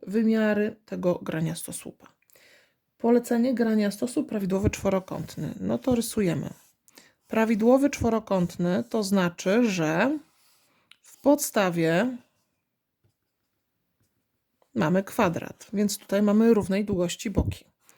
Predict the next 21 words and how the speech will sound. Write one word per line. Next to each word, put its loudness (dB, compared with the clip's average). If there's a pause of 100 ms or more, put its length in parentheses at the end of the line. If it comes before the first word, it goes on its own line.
(220)
a 0
tutaj 0
jest -2
wysokość. -8 (1120)
Od -12
czego 0
możemy 2
rozpocząć? -10 (520)
Jak 2
znaleźć 0
te -2
wymiary? -2
Czyli -6
musimy 0
znaleźć -2
podstawę, -2 (720)
e, -4
wymiary 2
podstawy -4
oraz -4
wysokość. -8